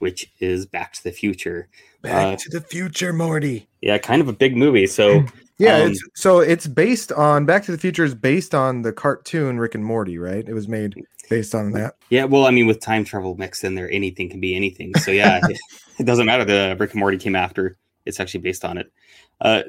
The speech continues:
Speaker 1: so Back to the Future, uh, if you, you probably heard of it, but if you haven't, um, it's about a character named Marty McFly. He's a, a typical American teenager of the eighties.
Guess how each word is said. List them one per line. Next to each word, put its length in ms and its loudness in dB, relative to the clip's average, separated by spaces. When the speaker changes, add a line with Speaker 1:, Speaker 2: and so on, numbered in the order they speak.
Speaker 1:
so 200 4
Back 300 0
to 60 -6
the 20 -6
Future, 460 0
uh, 360 0
if 160 -8
you, 220 2
you 160 -2
probably 240 2
heard 180 -2
of 80 0
it, 240 -4
but 80 -4
if 140 -8
you 60 2
haven't, 360 -2
um, 220 4
it's 160 -2
about 160 2
a 60 0
character 380 -6
named 180 -2
Marty 220 -2
McFly. 640 -4
He's 240 -4
a, 180 -6
a 40 -20
typical 280 4
American 360 4
teenager 440 -2
of 120 -8
the 60 -6
eighties. 600 -2